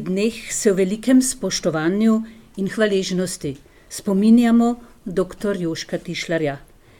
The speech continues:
velikega narodnjaka, politika in šolnika. Svoje poslanstvo je videl Joško Tišlar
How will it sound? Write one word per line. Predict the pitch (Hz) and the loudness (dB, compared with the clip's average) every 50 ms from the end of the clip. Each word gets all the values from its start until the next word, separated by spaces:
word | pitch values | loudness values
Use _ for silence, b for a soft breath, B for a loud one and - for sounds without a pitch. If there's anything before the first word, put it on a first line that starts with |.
| b b b - | b b b 0
velikega | 185 226 208 247 247 247 262 208 208 190 | 2 2 4 4 2 2 0 0 0 0
narodnjaka, | 185 190 175 170 170 165 147 180 175 165 165 180 180 - - 247 247 254 247 - - b b b b b b - | 0 0 0 0 0 0 0 0 2 2 0 -2 -4 -6 -4 -4 -2 -4 -4 -8 -14 b b b b b b -2
politika | - 214 196 202 208 208 - 233 220 220 - 202 190 190 180 - - - | 0 0 0 0 -2 -2 -2 -2 -2 -2 -4 -4 -4 -4 -6 -10 -14 -10
in | - 220 185 | -6 -6 -4
šolnika. | 175 - 202 185 185 180 160 131 - - - 123 117 - _ _ _ _ _ _ _ _ _ B B B B B B B B | -2 -2 -2 0 0 0 -2 -2 -4 -8 -12 -16 -16 -16 _ _ _ _ _ _ _ _ _ B B B B B B B B
Svoje | B - - 208 220 220 262 294 294 | B -2 2 4 6 6 6 4 4
poslanstvo | - 254 247 - - 214 185 185 208 247 233 - - - 294 302 294 | 0 -2 0 0 -2 0 0 2 2 0 0 -2 -4 -4 0 2 2
je | 285 247 226 | 4 2 2
videl | 196 233 240 247 233 208 | 2 2 2 4 4 4
Joško | 190 202 220 220 - - - 226 | 4 2 0 0 -2 -2 -2 -2
Tišlar | 220 - 233 220 220 - - 233 220 208 - | -2 -2 -2 -2 -2 -2 0 0 0 0 -2